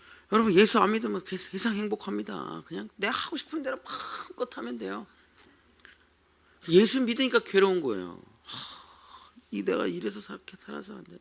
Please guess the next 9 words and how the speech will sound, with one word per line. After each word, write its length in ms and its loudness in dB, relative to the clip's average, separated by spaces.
옛날의 600 8
괴로움은 600 4
예수 320 6
믿고 280 -4
나서의 300 0
괴로움에 600 -2
아무것도 560 2
아니에요. 460 0
그죠? 320 -12